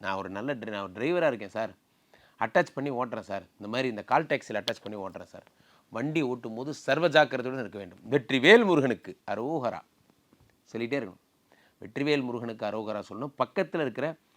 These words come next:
சுக்கிரன் டெம்பிளுக்கு நீட்டா போறீங்க, லக்ஷ்மியை வழிபடுறீங்க, லக்ஷ்மி நரசிம்மரை வணங்கிட்டே இருக்கீங்க. லக்ஷ்மி நரசிம்மரை கும்பிடணும்.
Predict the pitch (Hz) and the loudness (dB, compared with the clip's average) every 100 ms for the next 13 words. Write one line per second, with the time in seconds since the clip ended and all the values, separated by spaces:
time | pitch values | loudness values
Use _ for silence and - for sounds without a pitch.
0 | - _ _ _ - 131 185 165 113 127 | -20 _ _ _ -14 -4 0 0 0 -6
1 | 135 135 110 98 110 131 160 123 123 131 | -4 -6 -6 -8 -6 -2 -2 -2 -2 -2
2 | 139 160 - _ _ - 110 117 - 175 | -4 -6 -12 _ _ -10 -6 -6 -4 0
3 | 156 123 127 117 113 139 151 _ _ _ | 0 0 -4 -6 -2 -2 -2 _ _ _
4 | _ _ _ _ - - 113 117 - 170 | _ _ _ _ -20 -6 -4 -4 -4 0
5 | 151 131 139 139 143 120 123 120 135 92 | 0 0 -2 -2 -2 -2 -4 -2 -4 -4
6 | 85 _ - _ _ _ _ _ _ _ | -14 _ -20 _ _ _ _ _ _ _
7 | _ _ _ _ _ _ 113 117 170 170 | _ _ _ _ _ _ -6 -4 0 0
8 | 139 139 127 117 131 143 175 | 0 -2 -4 -6 -6 -4 -4